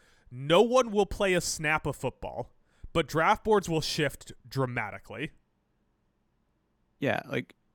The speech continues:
Speaker 2: I have one theory. Let me pull 'em up real quick to look at this.
Speaker 1: While you do that, Mike, would you care to guess where Jayden Daniels ended up going in the first round of my mock draft?
Speaker 2: Oh, I don't have Tankathon up,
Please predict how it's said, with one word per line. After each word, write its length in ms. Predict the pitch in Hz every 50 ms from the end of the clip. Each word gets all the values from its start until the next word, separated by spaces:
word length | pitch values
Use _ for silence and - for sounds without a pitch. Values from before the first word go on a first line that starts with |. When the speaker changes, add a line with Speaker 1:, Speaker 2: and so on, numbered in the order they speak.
| _ _ _ _ _ _ _ _ _ _ _ _ _ _ _ _ _ _ _ _ _ _ - - - - _ _ _ _ _ - - - - - - - -
Speaker 2:
I 80 | 135
have 140 | 135 131 123
one 240 | 123 120 117 110 104
theory. 380 | - 107 107 101 - - 123 -
Let 60 | -
me 100 | 123 113 107
pull 240 | - - 117 113 110
'em 80 | 110
up 120 | 113 113 - _ - - _ _ -
real 280 | 120 120 117 123 123
quick 300 | - - - 139 135 - -
to 100 | - 139
look 160 | 139 135 -
at 100 | 147 -
this. 320 | 156 156 160 - - _ _ _ _
Speaker 1:
While 180 | 139 151 170 180
you 100 | 185 160
do 140 | 156 165 139
that, 280 | 165 175 165 120 -
Mike, 280 | 127 185 214 160 - -
would 140 | 147 147 -
you 60 | 160
care 280 | - - - 226 254 262
to 80 | 233 180
guess 420 | - 170 175 156 120 - - -
where 120 | 139 143 143
Jayden 300 | 110 - 180 170 165 147
Daniels 360 | 156 156 147 139 127 117 131
ended 180 | 131 131 127 135
up 100 | 127 131
going 240 | 139 135 123 120 113
in 60 | 113
the 60 | 107
first 280 | - - 135 117 - -
round 140 | 143 120 113
of 60 | 107
my 60 | 104
mock 220 | 104 113 107 101 -
draft? 460 | - 120 104 98 104 - - - - - _ _ _ _ _ _ -
Speaker 2:
Oh, 40 | 113
I 80 | 110
don't 260 | 107 113 113 113 - 123
have 240 | 117 113 110 107 113 - - -
Tankathon 360 | - 113 101 107 - 117 113 110
up, 200 | 110 110 -